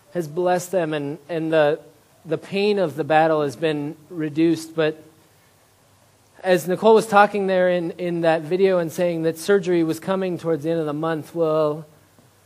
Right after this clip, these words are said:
surgery day was Friday. And I know all of us are in situations like this often. I mean, all of us have somebody that we've seen probably go through something medically or financially or whatever, just were an absolute challenge. But I,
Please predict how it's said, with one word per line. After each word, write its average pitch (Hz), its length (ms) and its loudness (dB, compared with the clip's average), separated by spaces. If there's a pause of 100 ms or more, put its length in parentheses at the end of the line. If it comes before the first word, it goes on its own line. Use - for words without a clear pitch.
(140)
surgery 190 400 0
day 165 300 4
was 139 180 -4
Friday. 139 640 -8 (640)
And 160 160 -6
I 175 60 0
know 214 360 6
all 185 280 4
of 185 100 2
us 175 220 -2
are 175 100 0
in 156 200 -2
situations 156 560 -4
like 147 180 -2
this 160 180 -8
often. 151 320 -4
I 147 40 -4
mean, 151 260 -4 (1200)
all 190 200 4
of 202 100 4
us 190 140 2
have 180 180 2
somebody 185 340 2
that 175 140 0
we've 170 180 0
seen 170 320 -4
probably 165 300 -2
go 165 160 4
through 160 220 -6
something 160 460 -4
medically 160 640 -2
or 139 200 -2
financially 156 640 -4
or 147 60 0
whatever, 147 320 -4
just 143 260 -10
were 151 140 -6
an 151 40 -8
absolute 151 360 -10
challenge. 139 500 -8
But 139 240 -2 (1080)
I, - 100 -12